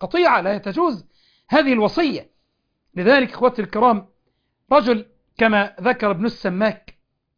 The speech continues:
في الدهر الأول، رمى صيادا، صياد بشبكة في البحر، فأخرجت الشبكة جمجمة، فنظر إليه وقال:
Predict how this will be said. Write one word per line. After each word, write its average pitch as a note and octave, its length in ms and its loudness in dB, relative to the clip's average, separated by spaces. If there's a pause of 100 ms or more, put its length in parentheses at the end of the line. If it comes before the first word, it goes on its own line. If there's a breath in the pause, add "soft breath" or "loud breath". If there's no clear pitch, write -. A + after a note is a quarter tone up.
(360)
في F#3 120 -8
الدهر F3+ 640 -2
الأول، G3 440 -2 (640)
رمى A3 500 4 (180)
صيادا، G3 680 0
صياد G#3 400 0
بشبكة G3 680 -2
في F3+ 100 -10
البحر، D#3 420 -14 (1000)
فأخرجت G3 680 0
الشبكة F#3 800 -6
جمجمة، D#3+ 680 -8 (1000)
فنظر F3 400 -4
إليه F3+ 180 -6
وقال: D3 480 -12